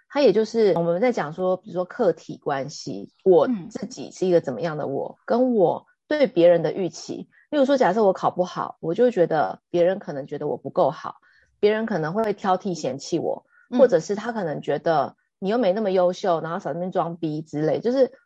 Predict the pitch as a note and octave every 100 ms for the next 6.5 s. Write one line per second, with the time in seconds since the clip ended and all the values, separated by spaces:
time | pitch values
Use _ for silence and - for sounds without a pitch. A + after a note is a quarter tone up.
0 | _ F3 A#3 D4 A#3 D#3+ G3+ G#3 B3 G3
1 | E3 E3+ D3+ F#3+ E3 D#3+ - - - -
2 | _ - C#4 C#4+ E3 G#3+ A3+ A3+ G#3 -
3 | D#3 D#3 E3+ D#3+ D#3 C3+ E3+ D#3 D3+ -
4 | D#3+ E3 F3 B3 A#3+ F#3 G3 G#3+ G3 C#3+
5 | D#3 D#3 D#3 E3 G#2+ G3 F3+ F3 D#3+ -
6 | - F3 D#3 D3+ C#3+